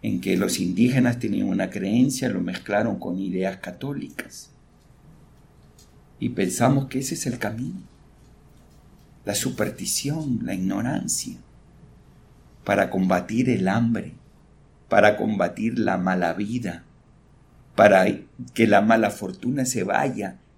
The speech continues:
y venga la buena fortuna. <laughs> Y hay una, una expresión que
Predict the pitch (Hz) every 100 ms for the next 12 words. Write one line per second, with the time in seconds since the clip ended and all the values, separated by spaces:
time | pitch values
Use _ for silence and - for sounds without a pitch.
0 | _ - 104 117 127 123 101 107 107 107
1 | 95 - - - 151 95 92 - _ _
2 | _ _ _ _ - - _ _ - -
3 | - - - - - - - - 123 123
4 | 131 - - 120 - - 117 - 110 -
5 | 110 120 120 98 -